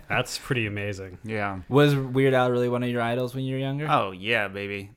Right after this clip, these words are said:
Speaker 2: Uh, U H F, uh, was, uh, on repeat. I think we rented it, uh, a million times.
Speaker 1: That's cool.
Speaker 2: Um,
Speaker 3: That's awesome.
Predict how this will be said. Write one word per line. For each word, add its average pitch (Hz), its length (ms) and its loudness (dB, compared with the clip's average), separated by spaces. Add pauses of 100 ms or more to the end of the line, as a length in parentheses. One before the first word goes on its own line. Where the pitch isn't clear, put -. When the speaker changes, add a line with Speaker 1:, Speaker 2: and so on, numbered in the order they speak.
(160)
Speaker 2:
Uh, 110 160 0
U 113 220 0
H 117 220 -2
F, 131 320 0
uh, 117 360 2
was, 117 200 -4
uh, 123 40 2
on 120 440 2
repeat. 113 380 -4
I 101 60 -10
think 120 240 -10
we 107 160 -6
rented 107 380 -8
it, 113 320 -4
uh, 110 400 -2
a 113 40 -8
million 117 360 -4
times. 107 520 -8 (240)
Speaker 1:
That's 104 180 -14
cool. 101 180 -10
Speaker 2:
Um, 98 400 -2 (120)
Speaker 3:
That's 113 180 -6
awesome. 107 420 -2